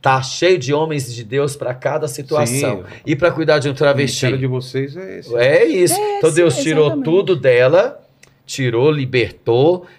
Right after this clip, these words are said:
Speaker 1: Ela ia ser cantora do mundo, famosa com cantor sertanejo. Ela era gaga, tá? Ainda era
Speaker 2: É
Speaker 1: gaga.
Speaker 2: mesmo?
Speaker 1: Ela era
Speaker 3: Era.
Speaker 1: gaga.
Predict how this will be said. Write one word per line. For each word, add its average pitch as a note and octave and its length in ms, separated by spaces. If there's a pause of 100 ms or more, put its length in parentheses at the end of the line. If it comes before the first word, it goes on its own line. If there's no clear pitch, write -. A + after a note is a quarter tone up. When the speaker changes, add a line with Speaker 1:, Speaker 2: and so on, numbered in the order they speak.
Speaker 1:
Ela C3 360
ia B2+ 160
ser B2 220
cantora B2+ 600
do A2 140
mundo, C3+ 440
famosa B2+ 840
com B2 160
cantor B2 380
sertanejo. B2+ 760 (220)
Ela D3+ 160
era B2+ 240
gaga, F3 800 (800)
tá? C#3+ 200
Ainda E3+ 260
era G3 160
Speaker 2:
É C#4 40
Speaker 1:
gaga. C#3+ 360
Speaker 2:
mesmo? D#3 180
Speaker 1:
Ela B2+ 140
era D#3+ 140
Speaker 3:
Era. D#3 80
Speaker 1:
gaga. C#3 500